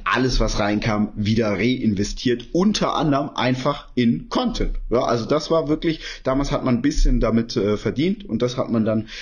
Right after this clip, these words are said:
in Content reinvestiert und natürlich auch von meinem privaten Cash habe ich dann auch immer Geld investiert. Also Garnicus hat lange erstmal so gar kein Geld abgeworfen, sondern man hat wirklich nur Geld investiert, um das Ganze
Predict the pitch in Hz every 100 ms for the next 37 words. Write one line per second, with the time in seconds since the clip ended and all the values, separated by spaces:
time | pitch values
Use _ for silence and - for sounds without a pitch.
0 | - - 107 101 - 131 135 131 127 -
1 | - 110 127 123 120 120 139 120 - -
2 | - 139 139 143 127 131 131 123 - 113
3 | 117 - - - - 117 110 104 107 110
4 | 104 107 101 104 117 117 107 107 - 101
5 | 104 - 117 117 107 135 135 - - 123
6 | 107 87 - - 98 - 92 85 - 90
7 | 80 107 117 143 143 147 135 135 131 -
8 | - 110 123 151 147 143 127 123 127 113
9 | 110 - 110 - 110 104 101 90 123 -
10 | 113 110 110 110 101 104 107 107 - -
11 | 101 110 117 104 139 135 135 131 131 113
12 | 104 113 120 120 117 120 - - 113 110
13 | 110 - - 101 92 - 135 139 - 113
14 | 113 101 107 104 101 104